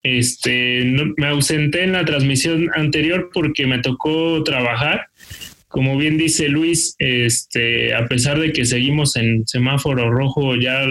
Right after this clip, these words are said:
las actividades empezaron a surgir. Y bueno, pues extremar precauciones.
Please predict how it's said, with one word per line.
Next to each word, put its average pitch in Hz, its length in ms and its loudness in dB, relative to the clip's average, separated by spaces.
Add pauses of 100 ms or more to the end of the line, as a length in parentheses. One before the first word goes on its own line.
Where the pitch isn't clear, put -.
las 120 260 0
actividades 127 720 0
empezaron 120 840 0
a 113 180 -4
surgir. 123 640 -2 (560)
Y 127 120 0
bueno, 139 280 0
pues 123 380 -2
extremar 131 600 0
precauciones. 123 920 0